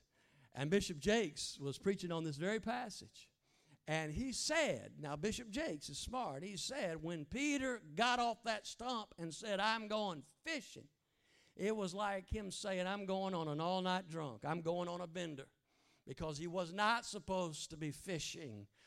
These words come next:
for fish anymore. That had already been established.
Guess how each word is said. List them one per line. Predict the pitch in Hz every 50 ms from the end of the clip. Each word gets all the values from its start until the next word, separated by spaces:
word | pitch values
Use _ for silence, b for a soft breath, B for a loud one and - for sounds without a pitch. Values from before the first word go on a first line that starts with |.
| B B B
for | - 151 139
fish | - - 180 175 151 143 - -
anymore. | 165 156 147 139 139 147 170 180 160 131 127
That | 139 160 185 165
had | 151 147 143
already | 139 151 156 151 147 139 139
been | 135 143 147 135 127
established. | 123 - - - 180 165 160 151 147 143 - - - - - -